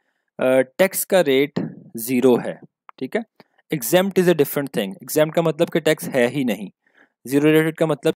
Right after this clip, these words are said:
कि टैक्स है लेकिन उसका रेट ज़ीरो है। So that's about it।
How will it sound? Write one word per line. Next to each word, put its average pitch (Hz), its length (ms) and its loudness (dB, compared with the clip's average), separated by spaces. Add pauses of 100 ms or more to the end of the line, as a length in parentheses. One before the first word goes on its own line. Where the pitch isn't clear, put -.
(100)
कि 160 80 -2
टैक्स - 400 -2
है 139 240 0
लेकिन 151 220 -2
उसका 147 180 -2
रेट 120 360 -2
ज़ीरो 101 380 -4
है। 90 80 -20 (2000)
So 151 100 -2
that's 156 300 0
about 160 320 2
it। - 140 -18